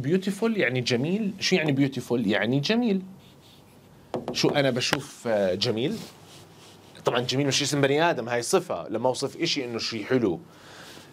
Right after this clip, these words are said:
جميل مش اسم بني آدم، بوصف صفة، beautiful هي صفة. فبقدر أقول والله أنا بشوف حلو؟ لا. إذن قصده الآن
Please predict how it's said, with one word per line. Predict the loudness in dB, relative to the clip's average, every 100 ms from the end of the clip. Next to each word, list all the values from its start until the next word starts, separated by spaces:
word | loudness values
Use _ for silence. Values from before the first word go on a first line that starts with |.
| -4
جميل | 2 4 4 4
مش | 4 2
اسم | 0 2 2
بني | 2 2 2
آدم، | 2 2 -4 -8 -14 -20 _ _ _ -4
بوصف | 2 2 2 -4 -4
صفة، | 0 0 2 0 0
beautiful | 2 2 2 2 2 2
هي | 2 2
صفة. | 2 0 2 -2 -4 -14 -20 -20 -20 -20 -20 -18 -16 0
فبقدر | 4 4 6 4
أقول | 4 4
والله | 4 4
أنا | 2
بشوف | 0 0 -2 -4
حلو؟ | -2 -2 -4 -10 _ _ _ -6
لا. | -2 -2 -2 -18 -20 -20 -20 -20 -20 -20 -20 -20 -20 -20 -12 -2
إذن | 0 2
قصده | 0 4 4 2 -2 -20 -20 -20 0
الآن | 2 2 2 0 2 0 -2